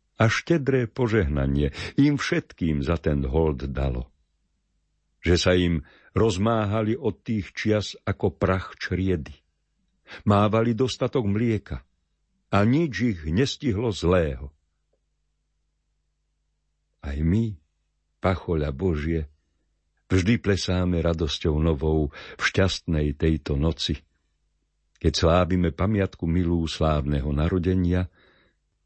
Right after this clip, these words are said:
a tvojho príchodu na svet. Skôr jalce opustia potok, skôr pinky opustia háje, skôr včielky medonosné tu obídu okvetia lipy,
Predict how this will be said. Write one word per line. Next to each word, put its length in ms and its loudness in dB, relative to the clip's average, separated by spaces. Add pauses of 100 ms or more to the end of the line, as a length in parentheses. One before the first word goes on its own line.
(240)
a 80 -4
tvojho 400 2
príchodu 560 -4
na 240 -4
svet. 560 -12 (2000)
Skôr 480 2
jalce 480 0
opustia 640 -4
potok, 500 -10 (960)
skôr 400 2
pinky 480 -2
opustia 560 -4
háje, 560 -2 (400)
skôr 320 4
včielky 640 -2
medonosné 960 -2 (240)
tu 180 2
obídu 720 -2
okvetia 640 -2
lipy, 480 -4